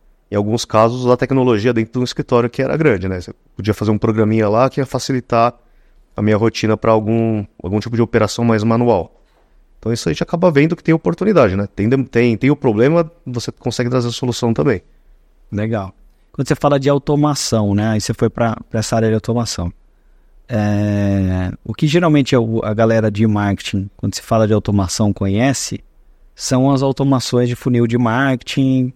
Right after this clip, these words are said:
Speaker 2: de automações de fluxo de e-mail, R D Station e similares ali. Como que é a automação, o que é automação pra você de uma forma mais ampla,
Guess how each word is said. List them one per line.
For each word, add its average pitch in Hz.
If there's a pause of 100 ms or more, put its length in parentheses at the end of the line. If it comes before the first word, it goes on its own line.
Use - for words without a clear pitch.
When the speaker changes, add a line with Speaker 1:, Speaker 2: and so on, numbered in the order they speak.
Speaker 2:
de 101
automações 101
de 98
fluxo 113
de 98
e-mail, 117 (520)
R 110
D 104
Station 117
e 110
similares 98
ali. 92 (800)
Como 156
que 143
é 117
a 110
automação, 117
o 107
que -
é 139
automação 123
pra 117
você 104
de 113
uma 113
forma 113
mais 110
ampla, 113